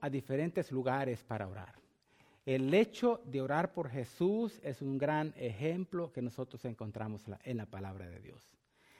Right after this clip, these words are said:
Dice que, ah, él iba en las mañanas, él iba en las tardes, él iba, estaba noches completas orando.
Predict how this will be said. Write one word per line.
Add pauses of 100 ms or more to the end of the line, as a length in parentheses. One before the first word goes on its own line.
(160)
Dice
que, (340)
ah, (140)
él
iba (1300)
en
las
mañanas, (580)
él
iba
en
las
tardes, (380)
él
iba,
estaba
noches
completas
orando.